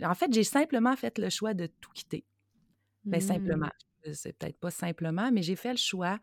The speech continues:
Speaker 1: après une petite année de réflexion puis de discussion avec mes, euh, collègues et amis, euh, j'ai quitté le monde de la production télé sans savoir, <clears throat> sans savoir ce qui s'annonçait pour moi. Mais il y avait pas de peur. C'est ça qui est étrange.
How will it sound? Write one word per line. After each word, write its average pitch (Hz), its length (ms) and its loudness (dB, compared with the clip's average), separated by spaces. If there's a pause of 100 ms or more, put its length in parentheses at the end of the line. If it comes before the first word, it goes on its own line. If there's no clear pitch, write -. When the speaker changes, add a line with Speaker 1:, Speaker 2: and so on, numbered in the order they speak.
(340)
Speaker 1:
après - 180 -4
une 190 100 4
petite - 160 -6
année 202 200 2
de 220 80 0
réflexion 170 720 -4
puis - 180 -8
de 160 40 0
discussion 151 420 -8
avec 170 300 -4
mes, 151 260 -2
euh, 147 40 -10 (120)
collègues 165 320 -4
et 165 80 -4
amis, 151 320 -2 (540)
euh, 139 640 2
j'ai 160 160 0
quitté - 300 -2
le 180 100 -2
monde 156 200 0
de 151 60 -4
la 147 80 -4
production 156 460 -6
télé 175 300 -2
sans 254 440 0 (240)
savoir, 180 960 -4 (280)
<clears throat> - 840 -8
sans 190 120 -4
savoir 208 320 0
ce - 40 -10
qui - 80 -12
s'annonçait 175 420 -2
pour 160 140 -6
moi. 151 180 -4 (520)
Mais 190 120 4
il - 20 10
y 214 40 8
avait 220 160 6
pas 370 140 0
de - 160 -6
peur. 175 560 -4
C'est - 160 -4
ça 381 200 -4
qui 180 160 -4
est - 20 0
étrange. 175 600 -2